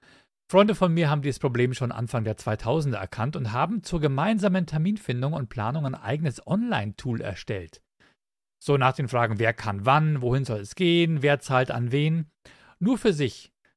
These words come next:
damit jeder einfach nur anklicken kann, wann er Zeit hat und sich eintragen kann. Lange bevor es zum Beispiel Doodle gegeben hat. Und das hat so gut funktioniert, dass es sich im Freundeskreis rumgesprochen hat. Und irgendwie, die haben selber keine Ahnung, wie es ging,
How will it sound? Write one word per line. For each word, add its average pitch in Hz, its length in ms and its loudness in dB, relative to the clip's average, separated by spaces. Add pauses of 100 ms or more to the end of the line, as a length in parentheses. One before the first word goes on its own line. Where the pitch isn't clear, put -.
(180)
damit 147 200 0
jeder 196 220 2
einfach 156 260 0
nur 151 200 0
anklicken 160 420 -4
kann, 131 240 -2
wann 117 100 0
er 110 120 -4
Zeit 113 280 -4
hat 120 160 -4
und 117 160 -8
sich 135 220 -6
eintragen 104 440 -6
kann. 107 320 -12
Lange 196 500 0
bevor 180 280 -2
es 175 100 -6
zum 165 120 -6
Beispiel 160 280 -4
Doodle 180 360 -4
gegeben 101 380 -6
hat. 92 200 -14 (600)
Und 151 200 0
das 165 140 -4
hat 151 180 -4
so 170 200 -2
gut 214 140 -4
funktioniert, 165 640 -4
dass - 160 -10
es 131 100 -8
sich 123 140 -10
im 123 120 -8
Freundeskreis 123 640 -8
rumgesprochen 131 640 -6
hat. 143 240 -8 (420)
Und 170 220 0
irgendwie, 185 720 -2 (560)
die - 80 -8
haben 139 200 -4
selber 151 300 -4
keine 135 340 -4
Ahnung, 131 220 -4
wie 113 60 -2
es 110 100 -8
ging, 156 280 -2